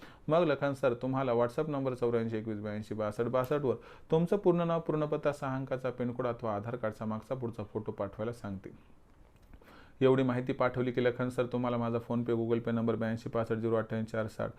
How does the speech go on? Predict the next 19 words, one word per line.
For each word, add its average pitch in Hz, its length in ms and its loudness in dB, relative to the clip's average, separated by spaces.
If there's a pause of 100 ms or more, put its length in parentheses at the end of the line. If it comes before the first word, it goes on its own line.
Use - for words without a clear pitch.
(320)
म्हणजे 117 220 2
एट 117 140 -2
टू 123 80 0
सिक्स 117 240 -6
फाय 113 160 0
झिरो 113 240 2
डबल 113 140 0
एट 110 80 0
फोर 113 180 -4
सिक्स 110 240 -2
झिरो 110 140 0
पाठवतील. 110 440 -2
बस 131 240 -4
याच्या 117 200 -2
पाचशे 110 280 -4
रुपये 113 180 -2
पाठवून 107 220 -2
स्क्रीनशॉट 107 380 -6
पाठवा. 113 380 -4